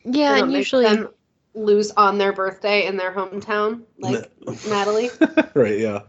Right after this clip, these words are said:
Speaker 1: they don't punish you for, like, existing.
Speaker 2: <laughs>
Speaker 3: There'll be such good heat.
Speaker 1: <laughs> God.
Speaker 3: All right, well, that was Dynamite. Good show. Um,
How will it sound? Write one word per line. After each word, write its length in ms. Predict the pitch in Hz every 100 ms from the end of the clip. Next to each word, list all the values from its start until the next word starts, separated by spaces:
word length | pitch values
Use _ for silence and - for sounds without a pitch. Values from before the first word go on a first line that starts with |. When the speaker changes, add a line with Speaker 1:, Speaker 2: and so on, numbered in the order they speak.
| _ _ - - 160 -
Speaker 1:
they 80 | 214
don't 200 | 226 202
punish 380 | 214 190 202 -
you 160 | 190
for, 180 | 196 190
like, 240 | 180 185 190
existing. 600 | 180 180 170 190 185 202
Speaker 2:
<laughs> 60 | - _ _ _ - 214 - - _ _ _ _ _ -
Speaker 3:
There'll 1040 | 339 - - _ _ _ _ _ _ -
be 80 | 104
such 220 | 127 120
good 160 | 139 131
heat. 400 | 127 135 131 - _ - -
Speaker 1:
<laughs> 320 | 202 - -
God. 840 | 202 - _ - - - - - - _ - - - _ _ _ _ - - _ _
Speaker 3:
All 80 | 135
right, 160 | 127 110
well, 100 | 147
that 100 | 196
was 100 | 147
Dynamite. 580 | 156 151 156 156 156 - _ _
Good 160 | - 135
show. 340 | 147 135 135 - _ _ _ _ _ _ -
Um, 560 | 120 120 117 117 107